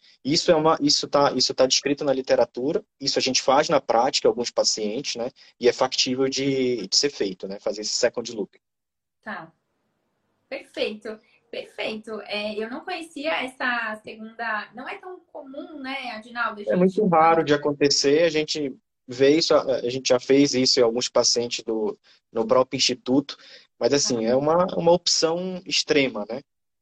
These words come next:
Speaker 1: Isso é uma
Speaker 2: Perfeito.
Speaker 1: coisa n-, não tão frequente, né? Mas a gente, a gente faz sim também.
Speaker 2: Perfeito. Olha, eu quero agradecer. Vamos encerrar nosso podcast,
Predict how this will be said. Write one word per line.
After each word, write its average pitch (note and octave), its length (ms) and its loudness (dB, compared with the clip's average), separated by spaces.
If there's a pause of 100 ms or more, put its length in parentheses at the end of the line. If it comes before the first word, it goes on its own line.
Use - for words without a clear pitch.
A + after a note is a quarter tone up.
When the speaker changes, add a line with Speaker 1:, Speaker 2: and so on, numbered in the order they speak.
(160)
Speaker 1:
Isso - 160 -4
é - 20 -4
uma A#2 140 -2
Speaker 2:
Perfeito. - 80 -16
Speaker 1:
coisa B2+ 480 6
n-, B2 220 -4
não B2+ 180 0
tão D3+ 140 4
frequente, A#2 640 0
né? G#2 180 -4
Mas G#2+ 200 -6
a A#2+ 80 2
gente, B2+ 440 -2 (460)
a G#2 120 -2
gente A#2 280 -2
faz A2 320 2
sim G#2+ 140 -4
também. G#2 360 -12 (480)
Speaker 2:
Perfeito. - 520 -18 (380)
Olha, A#3+ 460 -4 (220)
eu C4+ 440 -6
quero C4 260 -10
agradecer. C4 540 -12
Vamos D#4+ 220 -6
encerrar F4+ 320 -6
nosso E4+ 160 -16
podcast, E4 640 -14